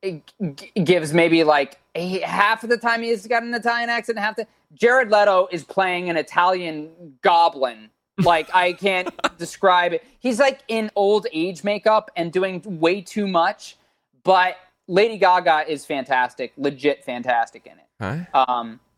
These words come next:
Speaker 1: and Licorice Pizza was probably one of my favorite movies of the year.
Speaker 2: I heard about that, and it looked good, but I don't remember who was in it or what it was supposed to be about.
Speaker 1: Nobody, nobody big's in it. The, uh, one of the sisters from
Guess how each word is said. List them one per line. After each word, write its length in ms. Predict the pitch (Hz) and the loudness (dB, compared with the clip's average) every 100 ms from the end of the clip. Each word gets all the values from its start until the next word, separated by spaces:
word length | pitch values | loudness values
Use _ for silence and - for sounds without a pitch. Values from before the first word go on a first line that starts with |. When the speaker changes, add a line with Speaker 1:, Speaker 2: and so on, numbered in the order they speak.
| _ 180 | _ -2
Speaker 1:
and 220 | 185 185 | 0 0
Licorice 340 | 214 220 180 - | 0 0 -2 -4
Pizza 340 | 175 - 143 | -6 -2 -2
was 340 | 135 131 120 - - | 0 0 -2 -8 -2
probably 300 | 131 131 127 | -2 -2 -6
one 140 | 123 | -8
of 60 | 120 | -6
my 120 | 113 | -8
favorite 280 | 123 113 120 | -8 -10 -14
movies 300 | 113 98 - | -20 -20 -20
of 60 | |
the 40 | 78 | _
year. 180 | 62 50 _ 135 | -20 -20 _ -6
Speaker 2:
I 80 | |
heard 320 | 156 165 190 180 | -4 -2 -2 0
about 240 | 127 110 | 0 0
that, 300 | 104 101 - - | -2 -2 -6 -4
and 100 | 113 | -4
it 160 | - | -4
looked 260 | 120 123 - | -6 -6 -4
good, 200 | 127 110 | -4 -2
but 100 | 101 | -4
I 60 | 95 | -4
don't 180 | 104 | -4
remember 260 | 98 101 98 | -4 -4 -4
who 140 | 98 | -4
was 160 | 101 92 | -4 -4
in 100 | 95 | -4
it 140 | 90 | -6
or 80 | 90 | -6
what 140 | 90 90 | -6 -8
it 100 | - | -12
was 100 | 107 | -10
supposed 220 | 90 - | -12 -10
to 60 | |
be 80 | 85 | -8
about. 240 | 82 80 - | -8 -10 -2
Speaker 1:
Nobody, 440 | 254 311 349 302 - | 2 2 2 0 2
nobody 300 | 233 269 233 | 2 4 4
big's 300 | 208 208 196 | 2 2 0
in 100 | 226 | 2
it. 140 | 226 - | 0 0
The, 340 | 170 160 - | 0 0 2
uh, 240 | 185 156 156 | 4 4 4
one 160 | 180 | 2
of 60 | 185 | 2
the 140 | 180 | 2
sisters 420 | 170 196 - 175 - | 0 -8 -6 -6 -2
from 420 | 165 151 147 | 0 0 -2